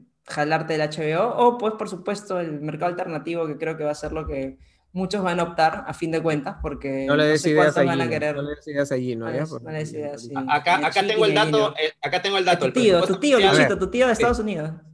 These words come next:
Speaker 3: El
Speaker 2: A ver,
Speaker 3: presupuesto
Speaker 2: Luchito.
Speaker 3: oficial de Wonder Woman mil novecientos ochenta y cuatro es de doscientos millones de dólares,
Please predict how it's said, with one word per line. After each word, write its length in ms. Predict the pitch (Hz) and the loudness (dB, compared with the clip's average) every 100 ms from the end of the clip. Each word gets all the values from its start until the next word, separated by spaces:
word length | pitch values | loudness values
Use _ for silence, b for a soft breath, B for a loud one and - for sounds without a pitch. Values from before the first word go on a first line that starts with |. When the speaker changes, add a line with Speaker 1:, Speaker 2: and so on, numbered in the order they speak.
| _ | _
Speaker 3:
El 120 | 156 | 0
Speaker 2:
A 60 | 139 | 4
ver, 80 | 143 | 4
Speaker 3:
presupuesto 400 | 139 147 208 233 | 2 0 0 0
Speaker 2:
Luchito. 120 | 175 | -2
Speaker 3:
oficial 320 | - 196 196 | -2 0 2
de 680 | 190 170 156 143 135 127 123 | 2 4 4 2 2 2 2
Wonder 260 | 151 165 165 | 0 0 -2
Woman 300 | 170 165 160 | -4 -4 -4
mil 160 | 165 | -4
novecientos 420 | 165 139 151 165 | -2 -2 -6 -12
ochenta 200 | 143 127 | -10 -10
y 40 | 123 | -4
cuatro 200 | 156 160 | -2 0
es 60 | |
de 180 | 143 131 123 | 0 0 0
doscientos 840 | 123 123 - 190 190 180 165 170 | -2 -2 2 2 2 -2 -4 -2
millones 440 | 135 127 143 139 143 | -2 -2 -2 -2 -2
de 60 | |
dólares, 360 | 113 95 87 | -2 -2 -6